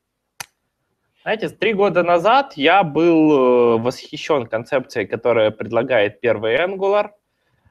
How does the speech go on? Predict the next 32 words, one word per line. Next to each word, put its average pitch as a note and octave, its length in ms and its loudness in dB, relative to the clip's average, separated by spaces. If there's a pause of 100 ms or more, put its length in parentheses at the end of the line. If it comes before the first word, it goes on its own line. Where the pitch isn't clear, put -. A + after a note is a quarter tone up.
(140)
Где-то F3 360 0
год E3 280 0
назад C#3+ 460 -2
я B2+ 80 0
его A#2 160 0
хаял A#2 420 -2
просто - 380 -8
на A2 100 -8
каждом A2 380 -6
перекрестке A#2 720 -4
и - 20 -10
считал, A2 480 -4
что, F#2+ 1040 0
э, - 120 -12
как - 180 -20
это, D#2+ 260 -10
он G#2 300 -8
должен G#2+ 320 -6
поскорее C3+ 560 -4
умереть. E3 540 -2 (680)
Сейчас D4+ 440 0
же A3+ 60 0
я F#3+ 240 2
не F#3 120 -2
побоюсь F3+ 500 0
утверждать, G3+ 800 -2
что E3+ 840 0
из C3+ 200 -4
всех - 420 -4
известных D3+ 600 -6
мне D3+ 200 -6
фреймворков, G3 760 -4